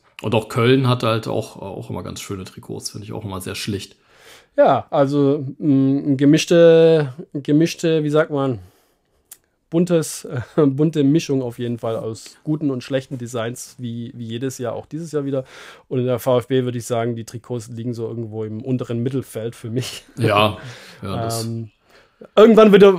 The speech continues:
Speaker 2: wird wieder ein schönes kommen, auf jeden Fall.
Speaker 1: Ja, ich find's ja eigentlich immer
Speaker 2: Find
Speaker 1: ganz
Speaker 2: ich.
Speaker 1: gut, wenn man halt irgendwie noch eine, so eine Edition ergattert, ohne irgendwie so einen Sponsor drauf, ne? Weil das, äh, finde ich eigentlich immer am besten. Also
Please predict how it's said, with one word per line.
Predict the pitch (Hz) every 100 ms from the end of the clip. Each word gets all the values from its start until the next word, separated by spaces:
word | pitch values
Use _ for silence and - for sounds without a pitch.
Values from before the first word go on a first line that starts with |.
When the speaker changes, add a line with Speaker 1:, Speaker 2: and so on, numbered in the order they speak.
| 170
Speaker 2:
wird | 185
wieder | 185
ein | 185
schönes | 170 190 185
kommen, | - 208 135 107
auf | 113
jeden | 127 117
Fall. | 113 92 85 _ _ _ _ -
Speaker 1:
Ja, | 117 95 98 - -
ich | 127
find's | 190 170
ja | 147
eigentlich | 131
immer | 143 139
Speaker 2:
Find |
Speaker 1:
ganz | 120 120
Speaker 2:
ich. |
Speaker 1:
gut, | 131 127
wenn | 127
man | 117
halt | 117 113 -
irgendwie | 120 117
noch | 110
eine, | 110 107
so | 113
eine | 110 107
Edition | 110 110 - 113 117
ergattert, | 110 113 110 117
ohne | - 110 120 107
irgendwie | 104 101
so | 101
einen | 95
Sponsor | - - 101 - 95
drauf, | - 92 95 -
ne? | 110
Weil | 107 110
das, | - - -
äh, | 110 98 95
finde | - 117 101
ich | 107
eigentlich | 110 113
immer | 107 101 120 _ _ _ _ _ _ -
am | 101
besten. | 95 - 117 104
Also | _